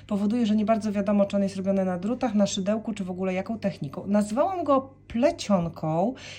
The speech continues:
bo tak mi właśnie, e, przypomina taką plecionkę dosyć, e, trudną do zidentyfikowania techniką.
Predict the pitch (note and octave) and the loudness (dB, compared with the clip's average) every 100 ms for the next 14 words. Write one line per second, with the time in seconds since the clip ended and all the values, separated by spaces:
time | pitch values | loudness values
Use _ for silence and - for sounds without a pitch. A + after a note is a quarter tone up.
0 | - E4+ F#4+ F#4+ C4+ A#3 A#3 - G#3+ G3+ | -12 -2 0 4 4 6 2 4 4 6
1 | G3 F#3 F3+ F3 - F3+ F3 E3+ E3+ G#3 | 6 4 0 -2 -2 -2 0 -2 -4 -4
2 | G3+ G3+ G3+ F#3+ F3+ F3+ F#3 F#3 - G3+ | 0 2 2 0 -4 -6 -4 -4 0 0
3 | G#3 G3 F#3 - - - - G3 F#3 G3+ | 2 0 0 -6 -20 -18 -2 4 6 4
4 | G3 - - F#3+ F#3 G#3+ A3 G#3+ G3 G3 | 2 -4 0 0 2 2 4 4 6 4
5 | F#3 F#3+ F#3+ F#3 F3 F#3 G3 G#3 G3 F#3 | 4 2 0 -2 -6 2 4 6 4 0
6 | - E3+ - E3+ F3 | -2 -4 0 2 4